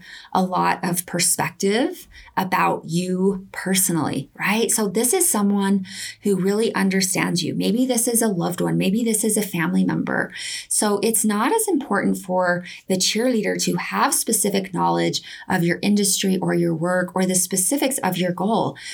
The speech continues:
But what's important is that they have specific knowledge and belief in you. So a lot of times, right, like, we would think about, you know, having history with them. Like, you, they've seen you over the years, you've seen them over the years.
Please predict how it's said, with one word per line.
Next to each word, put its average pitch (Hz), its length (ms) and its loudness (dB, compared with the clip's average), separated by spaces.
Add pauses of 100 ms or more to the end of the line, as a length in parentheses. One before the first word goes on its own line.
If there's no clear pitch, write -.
(160)
But 233 160 -2
what's 262 200 2
important 262 560 0
is 185 220 2
that 185 280 0
they 208 200 2
have 202 260 0
specific - 720 -2
knowledge 170 580 0 (220)
and 190 160 0
belief 175 520 0 (300)
in 226 180 2
you. 233 520 0 (320)
So 233 420 2
a 196 60 -2
lot 202 240 2
of 254 80 0
times, 180 260 -2
right, 185 160 2
like, 185 180 0
we 190 120 2
would 185 160 0
think 196 160 2
about, 175 420 0 (300)
you 190 320 0
know, 202 120 2
having 180 360 2
history 156 520 0
with - 240 -2
them. - 280 -2
Like, 160 180 -2
you, 175 160 -2
they've 190 200 2
seen 214 260 0
you 208 180 2
over 190 160 0
the 196 100 2
years, 196 480 0
you've 175 180 0
seen 208 260 2
them 226 200 2
over 170 240 0
the 160 120 -2
years. - 420 -2